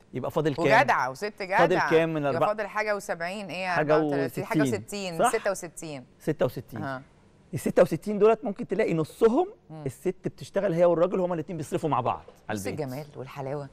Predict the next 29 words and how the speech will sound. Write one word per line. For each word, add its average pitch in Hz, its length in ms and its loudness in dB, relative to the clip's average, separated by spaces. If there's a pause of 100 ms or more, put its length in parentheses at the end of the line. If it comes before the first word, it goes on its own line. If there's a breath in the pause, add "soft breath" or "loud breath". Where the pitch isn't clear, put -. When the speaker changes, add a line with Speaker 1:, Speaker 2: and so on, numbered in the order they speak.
(120)
Speaker 1:
صح. - 260 -6
Speaker 2:
هي 185 160 0
ايه 233 140 -2
الفلوس 185 240 2
Speaker 1:
ده 214 100 8
Speaker 2:
ليه، 233 120 -6
ليه 226 80 -10
تبقى 156 380 -8
عائق 180 200 -8
وليه، 156 240 -8
ليه 233 200 -6
تبقى 220 220 -6
هي 214 80 -2
اللي 196 140 -6
بتوقفنا 160 500 -6
وليه 151 160 -6
هي 202 180 0
اللي 180 140 -2
بتمشينا 147 720 -6
و 123 80 -6 (560 loud breath)
Speaker 1:
فهي 185 440 4
الست - 380 -8 (420)
المصرية 175 520 2
كمان 214 380 -2 (100)
لما 160 160 -4
بتعوز 190 240 -6
تعمل 214 220 -6
حاجة 285 320 -10 (340)
بتعملها. 113 480 -6